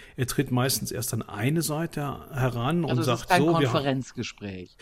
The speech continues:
Speaker 1: Nein, es ist kein Konferenzgespräch. Also er sagt, wir haben das geprüft hier in der Kammer oder im Senat und wir sehen da und da Ansatzpunkte, aber das ist noch unsicher, das bedarf noch einer weiteren Beweisaufnahme.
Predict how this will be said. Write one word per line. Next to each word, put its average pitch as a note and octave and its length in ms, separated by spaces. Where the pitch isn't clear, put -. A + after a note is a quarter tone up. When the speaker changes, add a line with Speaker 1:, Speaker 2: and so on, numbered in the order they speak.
Speaker 1:
Nein, A2+ 320
es A2 140
ist B2+ 120
kein C#3+ 220
Konferenzgespräch. C#3+ 1160
Also A2 240
er A2+ 320
sagt, A#2 480
wir A#2+ 220
haben B2+ 120
das A#2+ 180
geprüft G3+ 480
hier D#3+ 120
in D3 80
der C3+ 120
Kammer D#3 420
oder A2 240
im B2 340
Senat B2 600
und A#2+ 480
wir A#2+ 320
sehen B2 840
da C3+ 140
und B2+ 180
da A2 120
Ansatzpunkte, D#3 920
aber A2+ 440
das - 160
ist - 160
noch C3 160
unsicher, D#3+ 500
das A#2+ 140
bedarf A2+ 420
noch A#2 160
einer A2 280
weiteren G#2+ 640
Beweisaufnahme. C#3 1120